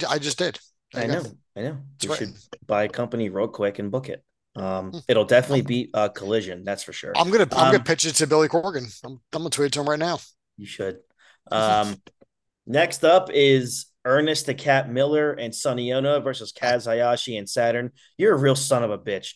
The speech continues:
Speaker 2: George. You know that? Like, I
Speaker 1: Yeah.
Speaker 2: can't believe I even had to say that out loud.
Speaker 1: It's, it,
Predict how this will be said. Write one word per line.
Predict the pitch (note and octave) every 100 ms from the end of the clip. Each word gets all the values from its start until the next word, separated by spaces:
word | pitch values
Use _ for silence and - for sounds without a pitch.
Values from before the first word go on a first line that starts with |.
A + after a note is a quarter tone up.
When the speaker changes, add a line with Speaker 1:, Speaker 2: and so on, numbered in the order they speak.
| _
Speaker 2:
George. | - G2 F#2+ F#2+
You |
know | G#2 G#2+
that? | G#2+ G#2 - _ _ -
Like, | B2
I | C#3+
Speaker 1:
Yeah. |
Speaker 2:
can't | D3+ F#3
believe | E3+ D#3+ C3+
I |
even | C3 B2
had | A#2+ G#2
to |
say | - - G2+ G2
that | F2+ F2 - _ _ -
out | F#2+ -
loud. | F2+ F2 E2 D#2+
Speaker 1:
It's, | F#3+ - - - -
it, | G#3+ G3+